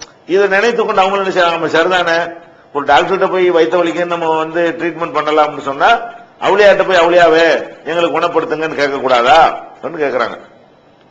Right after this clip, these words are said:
இந்த கேள்விக்கு அடிப்படையான காரணம் என்னன்னு கேட்டா, அல்லாவிடத்தில் தான் கேட்கணும்னு நம்ம சொல்றோம்ல, அது என்ன அர்த்தத்துல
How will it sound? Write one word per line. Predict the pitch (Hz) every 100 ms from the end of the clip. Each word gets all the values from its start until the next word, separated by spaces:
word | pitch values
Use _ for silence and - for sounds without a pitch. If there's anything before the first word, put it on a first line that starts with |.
| _ _ -
இந்த | 160
கேள்விக்கு | 147 190 233 175
அடிப்படையான | 165 190 196 190 185
காரணம் | 151 151 147
என்னன்னு | 139 135 123
கேட்டா, | 113 110 135 202 - - - - _ _
அல்லாவிடத்தில் | 107 147 185 196 190 185 185 175
தான் | 175 185 208 185
கேட்கணும்னு | 175 180 175 180
நம்ம | 185 175
சொல்றோம்ல, | 165 165 165 180 180 165 117 - - - _ _ _
அது | 127 160 165 143
என்ன | 196 233 220 175
அர்த்தத்துல | 185 196 208 214 233 247